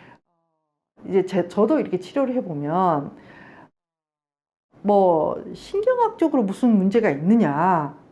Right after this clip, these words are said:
그것들에 대한 연구들은 이제 그다지 많이 되어 있지 않아요. 어, 그런데 이제 그 공황장애가 나타날 때를 보면 어떤 느낌이 있냐면 이런 거예요. 이 사람이 가지고 있는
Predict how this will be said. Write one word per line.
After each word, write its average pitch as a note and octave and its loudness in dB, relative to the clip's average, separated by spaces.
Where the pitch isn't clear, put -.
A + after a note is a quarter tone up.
그것들에 D#4+ 2
대한 A#3+ 0
연구들은 G#3+ -2
이제 D#3+ -4
그다지 D#3+ -4
많이 D#3 -4
되어 D3+ -2
있지 C#3+ -6
않아요. D#3 -4
어, D3 -8
그런데 D4 -2
이제 G#3 2
그 - -2
공황장애가 G#3+ -2
나타날 D3+ -6
때를 G#3 0
보면 D#3 -2
어떤 E4 0
느낌이 A#3 0
있냐면 C#3+ -8
이런 F#3 2
거예요. - -8
이 A3 -4
사람이 C4 -2
가지고 G#3 -2
있는 E3+ -2